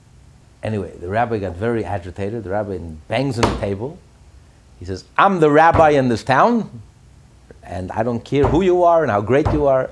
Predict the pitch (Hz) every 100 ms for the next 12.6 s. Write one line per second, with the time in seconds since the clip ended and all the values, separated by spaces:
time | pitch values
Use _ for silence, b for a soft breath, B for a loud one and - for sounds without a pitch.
0 | - 98 95 123 143 147 147 147 143 -
1 | - - 90 - 90 104 117 113 - -
2 | - 87 - - - - _ _ _ _
3 | _ _ - - - - _ _ - 92
4 | 92 - 101 92 82 80 73 69 - -
5 | - - - - - - - - - -
6 | - - - b b b b b b b
7 | b b b b - 82 85 95 135 110
8 | - - - - - _ _ - 101 85
9 | 95 92 - 98 92 - 87 - - 82
10 | 76 69 - - - 82 80 - 76 69
11 | - _ - - - - - - - -
12 | - - - 117 131 131